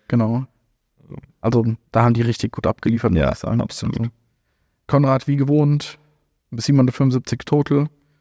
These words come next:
Speaker 1: hat auch noch ordentlich was im Tank gelassen, glaub ich, sah alles sehr souverän aus. Neun für neun. Ging ja dann, also war ja auch niemand, der ihm dann gefährlich werden konnte.
Speaker 2: Ja.
Speaker 1: Bei Helmut lief's eigentlich auch ganz gut. Der hatte beim Bankdrücken ein bisschen Schmerzen, das hatte ich gesehen.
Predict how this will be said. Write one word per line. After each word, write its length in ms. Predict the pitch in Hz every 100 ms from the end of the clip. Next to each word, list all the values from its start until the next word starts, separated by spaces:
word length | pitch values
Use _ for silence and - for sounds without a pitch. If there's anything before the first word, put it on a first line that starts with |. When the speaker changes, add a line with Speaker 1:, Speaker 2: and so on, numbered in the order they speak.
| _
Speaker 1:
hat 180 | 123 117
auch 100 | 120
noch 80 | 110
ordentlich 340 | 113 123 -
was 140 | 113
im 80 | 107
Tank 220 | 123 131 127
gelassen, 300 | 117 113 120
glaub 220 | 110 117
ich, 120 | 120
sah 120 | -
alles 200 | 92 101
sehr 160 | - 101
souverän 380 | 107 104 120 127
aus. 340 | 120 120 - _ _ _ _
Neun 160 | 117 113
für 140 | 120
neun. 420 | 110 123 120 127 - _ _ _ _ _ -
Ging 160 | 131
ja 80 | 123
dann, 220 | 117 110
also 200 | - 110
war 160 | 107 113
ja 80 | 110
auch 160 | -
niemand, 280 | 131 120 117
der 80 | 104
ihm 100 | 107
dann 160 | 104
gefährlich 380 | 107 - 113 123
werden 180 | 110 117
konnte. 380 | 117 117 120 123 - -
Speaker 2:
Ja. 200 | 92 85 - _ _ _ _ _ _ _ _ _ _ _ _ -
Speaker 1:
Bei 100 | 110
Helmut 320 | 113 135 131
lief's 160 | 123 127
eigentlich 160 | 120 117
auch 160 | 139
ganz 220 | 143 135
gut. 340 | - 156 - -
Der 100 | 120
hatte 400 | 123 131 123 123 - _ _ -
beim 160 | 113
Bankdrücken 640 | 117 143 - - 127 123 117
ein 60 |
bisschen 280 | 117 - 123
Schmerzen, 460 | - 101 147 - 160
das 160 | 151
hatte 120 | 139
ich 100 | 147
gesehen. 420 | - 143 143 147